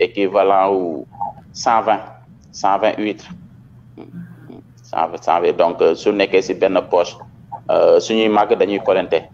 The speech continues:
Donc, le fait de les retourner, day tax du coller, hmm, et aussi, ça les donne une belle forme.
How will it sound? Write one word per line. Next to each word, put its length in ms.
Donc, 200
le 140
fait 180
de 100
les 140
retourner, 380
day 160
tax 180
du 120
coller, 360
hmm, 180
et 100
aussi, 280
ça 180
les 120
donne 260
une 120
belle 160
forme. 300